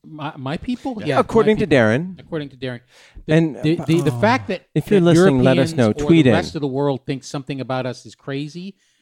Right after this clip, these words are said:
Speaker 1: makes, makes them double down on it. It's just like, "Oh, oh, the Europeans think it's crazy that we just shoot each other? That's why we shouldn't give up our guns.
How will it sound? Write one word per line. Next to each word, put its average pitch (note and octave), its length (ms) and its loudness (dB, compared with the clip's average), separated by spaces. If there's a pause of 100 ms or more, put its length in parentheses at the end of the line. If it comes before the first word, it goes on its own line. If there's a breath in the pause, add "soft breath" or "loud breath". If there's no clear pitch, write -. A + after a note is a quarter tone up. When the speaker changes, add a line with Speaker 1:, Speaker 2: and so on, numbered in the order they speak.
(120)
Speaker 1:
makes, D3+ 420 -10 (340)
makes D3 260 -4
them C3+ 380 -6
double B2 260 -6
down A#2 400 -10
on D#2+ 180 -16
it. C#2 120 -20 (260)
It's C#3 160 -4
just D3 160 -4
like, C3 160 -6 (180 soft breath)
"Oh, D4 300 2 (100)
oh, G#3+ 220 0
the C3 80 0
Europeans F#3 560 2
think F3+ 180 2
it's F3 100 -6
crazy G3 360 2
that G3+ 100 0
we F3 80 4
just D#3 220 -6
shoot G3 180 4
each A3 160 0
other? B3+ 220 2 (160 soft breath)
That's C#4 260 0
why D3+ 180 -2
we A#2+ 140 -8
shouldn't A2+ 300 -6
give A2+ 120 -8
up - 140 -10
our F2 120 -10
guns. D3 540 -8